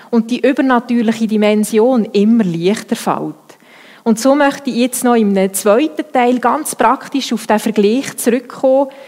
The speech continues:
den ich am Anfang gemacht habe mit der natürlichen Sehschwäche. Der Rolf bringt mir da jetzt gerade noch eine Pinnwand vor, wo ich etwas vorbereitet habe. Ich finde, dass,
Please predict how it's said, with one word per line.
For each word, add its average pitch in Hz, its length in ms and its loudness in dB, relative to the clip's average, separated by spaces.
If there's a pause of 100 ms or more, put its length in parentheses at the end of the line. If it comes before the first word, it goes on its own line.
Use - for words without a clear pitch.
(320)
den 214 140 4
ich 226 140 4
am 185 120 2
Anfang 311 400 2
gemacht 294 440 -2
habe 262 120 2
mit 208 180 -2
der 220 80 2
natürlichen 240 800 0 (140)
Sehschwäche. 190 1000 -2 (760)
Der 196 160 2
Rolf 196 320 0
bringt 196 260 0
mir 196 140 0
da 190 200 0
jetzt 196 200 -2
gerade 202 220 0
noch 196 140 -2
eine 180 80 -2
Pinnwand 269 640 0 (160)
vor, 254 200 2 (180)
wo 220 80 2
ich 208 120 2
etwas 196 340 -2
vorbereitet 277 840 0
habe. - 220 2 (840)
Ich 226 140 -2
finde, 294 300 2
dass, 247 320 0